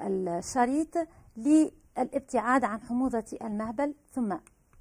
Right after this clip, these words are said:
تصل في مستوى الرحم، وذلك عبر عنق الرحم، ثم تتجه في كل قناة بيض اليمنى واليسرى. لاحظوا جيدا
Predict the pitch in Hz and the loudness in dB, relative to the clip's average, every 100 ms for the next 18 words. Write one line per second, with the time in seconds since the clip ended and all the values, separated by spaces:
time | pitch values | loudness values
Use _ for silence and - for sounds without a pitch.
0 | - _ 247 240 208 165 - - 220 220 | -20 _ 2 2 -4 -6 -12 -10 -8 -8
1 | - 175 160 - - _ - - - _ | -4 -4 -4 -6 -16 _ -20 -20 -20 _
2 | _ - 247 269 - 359 - _ - _ | _ 2 4 4 0 -4 -4 _ -20 _
3 | _ 208 196 262 269 247 226 233 240 220 | _ -6 4 4 4 2 2 4 2 2
4 | 240 240 240 233 - - 202 151 - - | -4 -4 -8 -8 -14 -10 -8 -8 -14 -20
5 | _ - - - - - - - 359 381 | _ -20 -18 -18 -20 -20 -8 4 6 8
6 | 370 320 226 269 247 262 277 294 - - | 6 6 2 2 2 -2 -2 -4 -8 -20
7 | - - 269 262 370 285 269 269 - 240 | -12 -4 -4 -4 -4 -2 -2 -4 0 0
8 | 240 233 233 - - - 196 220 247 262 | 0 -4 -10 -10 -12 -12 -10 -6 -2 -4
9 | - _ 226 254 - 247 196 - - - | -6 _ 2 2 2 -4 -4 -6 -10 -18
10 | _ _ - - - - - - - 208 | _ _ -20 -20 -20 -20 -20 -20 2 2
11 | 202 220 214 220 233 240 294 | 2 -2 -4 -2 -2 0 -2